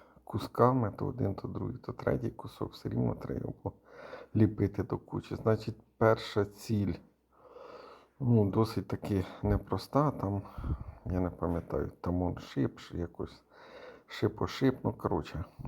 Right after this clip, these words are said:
центр, е, в сопа ФІОЛ, беру жовту команду, взяв сюди Махабалі, хоча це не дуже правильно, я так розумію. Треба було якогось поярче хіла взяти.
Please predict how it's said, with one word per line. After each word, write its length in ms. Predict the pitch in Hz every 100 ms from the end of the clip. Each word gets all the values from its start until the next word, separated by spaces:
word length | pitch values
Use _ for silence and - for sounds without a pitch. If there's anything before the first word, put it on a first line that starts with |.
| - -
центр, 440 | 104 101 104 -
е, 340 | 85 92 87
в 100 | 87
сопа 340 | - 98 - 90
ФІОЛ, 440 | - 120 143 143 - _ _ _ - - _
беру 220 | 113 110 104
жовту 360 | 107 104 107
команду, 600 | - 104 113 135 120 107 - - - - - - _ -
взяв 340 | 95 107 110
сюди 220 | - 110
Махабалі, 640 | 104 101 - 95 98 110
хоча 360 | 110 - - 95
це 160 | - 87
не 420 | 90 92 92 95
дуже 320 | 92 92 87
правильно, 540 | - 107 147 147 143 - _ _
я 180 | 104 107
так 240 | - -
розумію. 500 | - 101 104 101 101 95 _ _ - - - - _
Треба 200 | 101 95
було 200 | - 95
якогось 600 | 92 - 95 90 - - _ _
поярче 560 | - 95 90 92 - 107
хіла 360 | - 117 110 110
взяти. 460 | 107 110 110 107